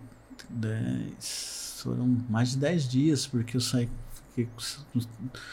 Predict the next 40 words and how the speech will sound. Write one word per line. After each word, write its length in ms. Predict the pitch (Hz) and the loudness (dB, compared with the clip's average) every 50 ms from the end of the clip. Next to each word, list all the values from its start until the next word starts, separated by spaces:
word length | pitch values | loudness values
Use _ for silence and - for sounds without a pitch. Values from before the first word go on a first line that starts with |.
| - - - | -14 -14 -14
porque 180 | - - - 147 | 0 2 4 6
foram 220 | 147 170 180 175 | 8 10 10 10
cinco 340 | 139 - - 220 214 214 214 | 10 12 12 12 12 12 12
dias 240 | 165 170 165 151 143 | 12 12 12 12 12
aqui 280 | 151 139 139 - 151 147 | 10 8 8 8 6 6
em, 300 | 143 143 139 127 135 139 | 8 8 6 6 8 6
em 40 | 131 | 6
Sorriso 500 | 131 - 151 143 131 143 175 180 180 196 | 8 8 8 8 8 8 8 8 8 6
e 40 | |
mais 160 | 190 190 180 - | 6 6 6 6
sessenta 560 | - 196 190 - - 180 180 180 - 196 175 | 6 4 4 6 6 4 4 4 4 4 4
dias 360 | 156 147 151 151 151 147 131 | 4 4 4 6 6 6 6
lá 160 | 131 135 135 | 6 8 10
em 380 | 131 131 131 131 131 127 127 127 | 10 10 10 10 8 6 4 2
Sinop, 440 | - - - 120 117 120 113 110 110 113 117 | 2 4 6 6 8 6 6 4 2 6 8
né? 220 | 127 139 170 - - - - - - - - - | 10 10 10 8 4 -2 -14 -20 -20 -20 -18 -2
Então 100 | - 117 | 0 0
foram 400 | 113 113 - 139 131 131 131 127 | 0 2 2 6 8 10 10 10
treze 320 | 123 123 160 170 175 170 208 | 10 12 12 12 12 12 10
dias, 480 | 180 175 175 170 147 127 - - - - 127 | 8 8 8 6 6 6 2 -2 -4 -2 -2
eu 80 | 117 110 | -2 -2
fiquei 220 | - - 139 127 | 0 0 0 0
treze 320 | - 139 147 143 143 151 | 2 2 2 2 4 4
dias. 340 | 139 135 131 127 117 110 110 | 6 8 8 8 8 8 6
Aí 140 | 113 117 120 | 4 4 6
nesse, 260 | 123 127 123 - - - - - - - | 6 6 6 4 2 -4 -10 -12 -14 -4
foi 120 | - 139 139 | 0 4 6
uma 200 | 135 135 135 143 147 156 | 6 8 8 6 6 6
outra, 580 | 165 175 185 175 - - - 180 185 175 156 - - - - - - - - - - - - - - - - - - - - - - | 6 6 4 2 2 2 4 6 6 6 6 4 0 -6 -20 -20 -20 -20 -20 -20 -20 -20 -20 -20 -20 -20 -20 -20 -20 -20 -20 -2 4
uma 120 | 156 151 | 6 6
outra 260 | 156 156 - 170 160 151 - - | 8 8 8 6 6 4 2 0
batalha, 880 | 143 139 147 147 139 - - - - 135 143 156 165 170 170 175 170 | 2 4 6 4 4 2 0 4 6 6 8 8 8 8 8 8 8
outra 240 | 156 156 156 - 165 | 8 8 6 6 4
cheia 380 | 143 - - - - 170 175 170 | 6 6 4 6 8 8 8 8
de, 300 | 160 156 160 160 147 156 | 8 6 6 6 4 4
de 220 | - 143 147 139 | 2 0 0 0
graças 640 | 135 131 139 147 139 139 139 151 139 - 170 156 | 0 2 4 4 6 6 6 6 6 6 6 8
e 60 | 165 170 | 8 8
bênçãos 280 | 160 165 165 156 147 | 8 6 6 6 6
recebidas 340 | 165 160 151 170 175 170 160 | 6 6 6 6 4 4 2